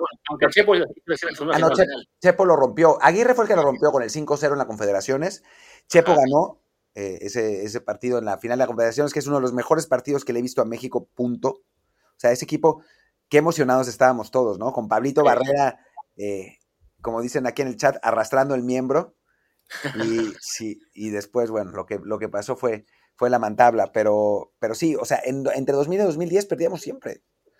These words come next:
Speaker 2: Con los jugadores que tanto les gustan, como Pavel, como Borghe-, Borghetti, como Luis Hernández, como Cuauhtémoc, como, nos ganaban siempre los gringos.
Speaker 1: Así es. Y pues bueno, creo que ya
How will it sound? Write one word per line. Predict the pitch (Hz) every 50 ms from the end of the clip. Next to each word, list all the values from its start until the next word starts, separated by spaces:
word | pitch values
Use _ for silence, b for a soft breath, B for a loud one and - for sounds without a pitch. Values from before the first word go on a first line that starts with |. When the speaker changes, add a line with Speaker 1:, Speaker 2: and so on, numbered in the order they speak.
| _ _ _ _
Speaker 2:
Con | - 151 165 175
los | 170 165
jugadores | 165 147 156 165 175 170
que | - 147
tanto | - 160 160 156 165
les | 143 123
gustan, | 123 147 165 160 - 123 107
como | - - 104 107 113 - _
Pavel, | - 95 101 107 110 110 110 110
como | - 117 117 113
Borghe-, | 113 117 117 113 110 110 107
Borghetti, | 104 123 120 113 113 107 110 - 117 107
como | - 117 120 120 120 120 b b b b b _
Luis | 113 123 120 -
Hernández, | 131 110 120 117 113 113 113 113 -
como | - 127 131 127
Cuauhtémoc, | - 123 117 107 - 120 117 117 117 113 -
como, | - 113 107 b b b b _
nos | 117 123 127
ganaban | 127 135 143 156 165 180 190 190 - _ _
siempre | - - - 147 147 151 151 143 151 156 147 -
los | 113 107 98
gringos. | 123 139 139 127 101 - - - _ _ _ _ _ _ _ _ _ _ _ _ _ _ _ _ _ _ -
Speaker 1:
Así | 104 95 - - 120 107
es. | 101 92 - - - _ _ _ _ _ _ _ _ _ _ _ _ _ _ _ _ _ _ _ _ _ _ _ _ _ _ _
Y | - 151
pues | - 139
bueno, | 160 139 120
creo | - 175 160
que | 143
ya | 139